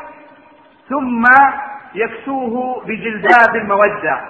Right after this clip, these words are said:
الودود. قال البخاري في صحيحه:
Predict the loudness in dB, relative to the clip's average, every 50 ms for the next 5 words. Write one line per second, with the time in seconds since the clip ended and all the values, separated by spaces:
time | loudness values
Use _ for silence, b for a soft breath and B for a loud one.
0 | -18 -20 -18 -12 -8 -6 -6 -4 -2 -2 -2 -2 -2 -4 -4 -4 -6 -4 0 2
1 | 2 2 2 0 0 0 2 2 0 -2 -4 -4 -4 -6 -6 -6 -6 -6 -6 -6
2 | -8 -4 -2 -2 -2 -2